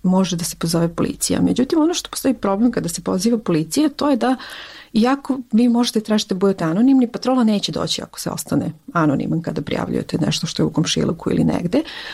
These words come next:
I onda često nam isto to, ovaj, <laughs> komšije koje su prijavljivale kažu, "Jeste, pozvala sam", a onda oni odu na vrata tamo i kažu, "E, vaša komšinica taj i taj prijavila", i onda,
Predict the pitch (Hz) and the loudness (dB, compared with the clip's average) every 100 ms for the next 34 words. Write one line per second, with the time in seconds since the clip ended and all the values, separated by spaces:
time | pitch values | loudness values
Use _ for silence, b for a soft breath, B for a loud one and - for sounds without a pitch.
0 | B B - 262 285 285 240 277 277 262 | B B 2 4 4 2 2 4 4 2
1 | 247 - - - 233 254 - 233 208 208 | -2 -4 -8 -2 0 0 0 2 2 2
2 | 202 - 190 175 - 170 220 - 180 175 | 0 0 -4 -4 -8 -8 -6 -2 0 0
3 | - 170 180 - 202 170 - 202 - 185 | 0 -2 -4 0 0 2 0 0 0 -2
4 | - 170 175 170 185 220 226 175 214 220 | 0 0 2 2 2 4 2 2 2 2
5 | 214 196 B B B 196 220 220 - 226 | 2 0 B B B 2 2 0 0 0
6 | 226 214 202 196 196 202 196 196 190 190 | 4 2 2 2 2 4 4 2 2 2
7 | 180 170 170 175 170 190 196 185 202 196 | 2 2 0 -2 -4 0 0 2 0 2
8 | 196 185 180 - 175 170 180 170 170 175 | 2 2 -2 0 0 0 0 0 0 0
9 | 170 170 170 156 170 269 226 214 196 | 2 0 2 2 4 4 6 4 4